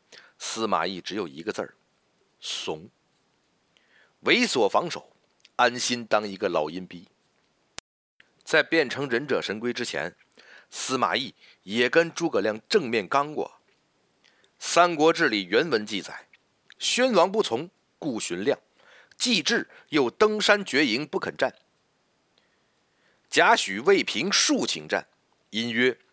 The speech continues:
：‘攻魏蜀如虎，奈天下笑何？’宣王病之。诸将咸请战。五月辛巳，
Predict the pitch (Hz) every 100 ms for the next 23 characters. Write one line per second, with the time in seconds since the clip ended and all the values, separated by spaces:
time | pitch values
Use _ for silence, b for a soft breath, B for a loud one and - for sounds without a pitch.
0 | _ _ _ - 123 123 170 127 90 -
1 | 80 90 202 107 71 76 92 156 127 92
2 | - 247 262 247 226 104 - 120 80 73
3 | 90 - _ _ _ _ _ _ - 104
4 | 101 92 78 92 - 98 76 76 73 _
5 | _ _ _ _ _ _ B B B -
6 | 170 160 160 117 - 107 - - 92 120
7 | - _ _ _ _ _ _ _ b b
8 | b - 113 123 170 170 117 - 226 202
9 | 220 -